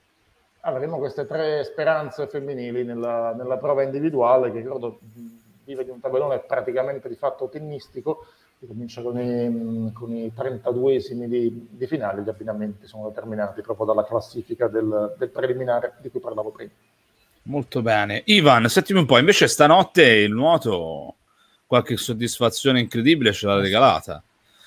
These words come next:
Speaker 2: Penso a Martinelli nel bronzo, ma soprattutto una quattro per cento stellare, che sto-, storicamente <clears throat> l'Italia non era mai andata sul podio, eh, della quattro per cento,
Speaker 1: No.
Speaker 2: aveva fatto solo un bronzo con la quattro per due, mi sembra,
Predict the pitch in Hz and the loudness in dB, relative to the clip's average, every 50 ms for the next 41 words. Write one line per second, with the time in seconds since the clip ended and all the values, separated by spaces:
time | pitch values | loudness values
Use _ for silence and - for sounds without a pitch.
0 | _ _ _ 113 101 - 117 113 120 110 - - 135 139 139 131 127 139 156 156 | _ _ _ -6 0 2 4 6 6 4 6 6 6 6 8 8 8 8 8 6
1 | 139 123 139 185 202 202 202 208 175 165 208 175 135 120 - - - 123 104 127 | 6 6 8 8 8 8 6 4 6 6 6 8 8 6 4 4 0 2 4 6
2 | 131 127 - _ 123 123 123 - _ - 175 156 123 107 101 104 101 98 - - | 4 4 4 _ -2 -2 -2 -2 _ 4 6 8 8 6 4 2 0 0 2 2
3 | 123 120 - - - 120 95 113 117 107 - - 123 113 117 131 131 127 - 147 | 2 2 2 2 -2 0 2 2 0 0 0 0 2 4 4 4 2 2 2 2
4 | 135 - - - - 98 87 85 98 110 107 95 90 87 90 - 104 95 92 90 | 2 2 0 -4 -4 -4 -4 -2 0 2 2 2 2 0 -2 -4 -4 -6 -6 -6
5 | - _ _ _ _ - - - - 104 101 95 - _ _ - - - 110 101 | -8 _ _ _ _ -14 -12 -6 -4 -4 -4 -4 -8 _ _ -18 -2 0 2 2
6 | 98 107 113 123 120 - 120 107 92 - - - - 175 190 151 113 - 135 139 | 2 2 2 2 4 6 6 6 6 4 -2 -6 -2 0 0 2 4 6 6 8
7 | 131 123 113 117 127 135 127 117 117 117 117 127 143 131 117 104 92 110 101 - | 8 8 8 8 8 8 8 6 6 6 6 8 6 6 6 4 0 -4 -4 -4
8 | - 139 143 131 113 101 95 90 87 85 - _ _ - - - - - _ 107 | 2 4 6 6 6 6 4 0 -4 -6 -8 _ _ -20 -20 -20 -20 -14 _ -8
9 | 104 98 101 101 107 110 104 - 139 127 - - 107 110 117 95 90 - 147 127 | -6 -4 0 2 2 2 4 4 4 4 4 2 0 0 2 2 4 6 6 6
10 | 113 95 - 110 104 98 117 117 - 123 - - 151 135 127 117 113 135 143 127 | 6 6 4 4 4 6 4 0 0 -2 2 4 6 6 6 4 6 6 6 6
11 | 113 120 104 117 113 101 123 123 - - 104 113 120 120 120 135 139 120 107 110 | 4 2 4 4 4 4 4 2 2 0 0 0 0 0 0 2 2 2 2 2
12 | 107 - 113 107 101 101 98 113 135 160 196 | 0 -2 -2 -2 -2 -2 0 2 2 2 0